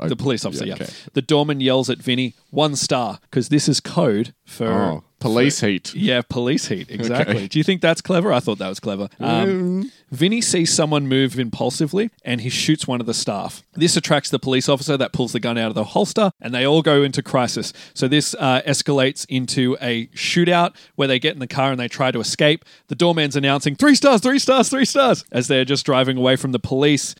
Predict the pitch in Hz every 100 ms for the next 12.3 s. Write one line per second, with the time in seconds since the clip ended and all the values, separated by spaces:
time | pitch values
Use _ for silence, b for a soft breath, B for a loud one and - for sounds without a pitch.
0 | _ 123 120 113 - 127 - 139 131 135
1 | 131 135 131 - 147 127 143 147 139 147
2 | 143 143 - 123 123 - 143 135 151 143
3 | - 139 135 - 139 143 139 - 131 127
4 | - - 131 135 135 135 135 127 135 123
5 | - 139 139 - 143 139 151 143 - 151
6 | 131 180 170 156 - 156 113 - 131 135
7 | 135 131 - 139 196 - 117 92 98 -
8 | 101 98 98 107 - 107 123 196 - -
9 | - - - 151 165 185 160 - - 160
10 | 143 - - 135 147 160 - 151 143 -
11 | 147 127 156 - 165 - 147 131 135 143
12 | 147 147